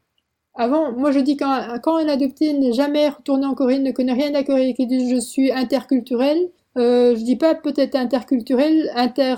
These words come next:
euh, whatever, interbody ou transbody, parce que quand on parle de trans, c'est pas seulement les personnes de, du genre, euh, masculin et féminin, mais c'est aussi, euh, un corps qui,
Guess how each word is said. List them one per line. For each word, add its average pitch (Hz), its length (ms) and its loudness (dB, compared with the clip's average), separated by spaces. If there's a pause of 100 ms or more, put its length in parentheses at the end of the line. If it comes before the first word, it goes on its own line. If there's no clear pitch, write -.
(100)
euh, 233 840 -2 (240)
whatever, 247 500 2 (640)
interbody 254 760 2
ou 285 140 4
transbody, 277 640 0
parce 277 200 -2
que 247 520 2
quand 254 340 -2
on 233 40 -2
parle 247 200 0
de 254 80 0
trans, 269 340 -4
c'est 254 380 -6
pas 247 160 -2
seulement 247 340 -2
les 247 120 -2
personnes 247 480 -4
de, 220 260 0
du 220 240 -2
genre, 233 360 -2
euh, 226 120 0
masculin 226 520 -2
et 220 40 -6
féminin, 247 500 -2 (400)
mais 233 80 0
c'est 247 160 -4
aussi, 302 500 2
euh, 240 400 2
un 240 180 -2
corps 277 360 0
qui, 269 400 0